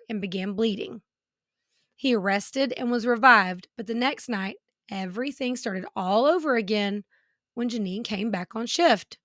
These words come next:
He died at eight thirty P M. Tests showed that there was something wrong with his clotting mechanism. So,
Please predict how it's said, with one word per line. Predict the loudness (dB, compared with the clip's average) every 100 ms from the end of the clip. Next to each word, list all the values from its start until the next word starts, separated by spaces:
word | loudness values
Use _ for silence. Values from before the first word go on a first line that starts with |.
| _ _ _ _ _ _ _ -20 -20 _
He | 2
died | 6 6
at | 6 2
eight | -2 -2
thirty | 0 0 -2
P | -4 -2
M. | -2 -4 -10 -14 _ _ _ _ _ -6
Tests | -2 0 2
showed | 4 4
that | 2
there | -2
was | -2 -2
something | -4 -4 -4 2
wrong | 2 2 -4 -10 _ _ _
with | -4
his | -4
clotting | -2 -2 0 -4
mechanism. | -6 -8 -8 -8 -8 -10 -18 _ _ _ -20 -20 -20 _
So, | 2 6 8 6 4 2 0